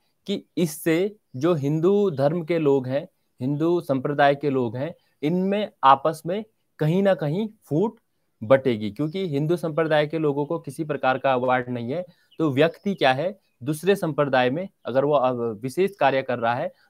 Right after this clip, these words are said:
तो वो दूसरे संप्रदाय में जाकर, अ, इस प्रकार के कार्यों को करेगा ताकि उसे कम्युनल अवार्ड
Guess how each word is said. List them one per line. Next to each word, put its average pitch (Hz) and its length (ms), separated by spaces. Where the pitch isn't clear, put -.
तो 185 60
वो 208 100
दूसरे 170 340
संप्रदाय 151 480
में 139 120
जाकर, 131 400
अ, 120 80
इस 127 240
प्रकार 139 340
के 151 140
कार्यों 127 340
को 143 100
करेगा 123 360
ताकि 147 340
उसे 147 220
कम्युनल 135 440
अवार्ड 123 320